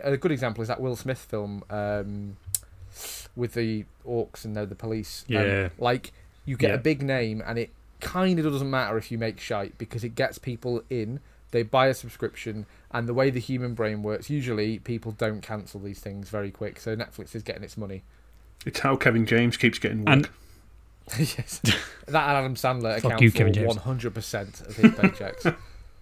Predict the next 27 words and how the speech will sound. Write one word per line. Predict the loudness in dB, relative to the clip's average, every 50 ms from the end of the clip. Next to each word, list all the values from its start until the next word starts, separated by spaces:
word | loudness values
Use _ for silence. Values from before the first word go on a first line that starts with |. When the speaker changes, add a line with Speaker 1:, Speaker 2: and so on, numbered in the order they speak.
| -20 -20 -20 -20 -20 -20 -20 -20 -20 -20 -20 -20 -20 -20 -20 -20 -20 -20 -20 -20 -20 -20 -20 -20 -20 -20 -20 -20 -20 -20 -12 -8
Speaker 2:
The, | -8 -6 -2 2
the, | 2 2
the, | 4 4 2
the | 2 2 4 8
biggest | 10 10 12 10 10 6 8
difference, | 8 8 8 6 2 0 0 0 -2 -4 -4 -2
the | 2
biggest | 2 4 4 2 2
difference, | 0 0 0 0 0 0 0
this | 0 0 2
is | 2
obvious, | 2 2 4 2 0 0 -2 -4
but | -8 -8 -6 -2
the | 2
biggest | 2 4 4 4 2
difference | 2 2 0 0 -4 -6 -6 -6 -6 -4 0
is | 2 2 2 2 0
advertising. | 0 0 2 2 0 0 2 0 0 0 -2 -4 -4
Like, | -4 -2 -4 -4 -4 -8 -4 2
there | 4 6 8 8 8
isn't | 6 6 4 2 2 0
the | 0 0
desi-, | 2 2 0 2 2 2 2 4
there | 6 6 6
isn't | 6 6 6
a | 6
need | 6 6 6 6 6 6 4 2 2 0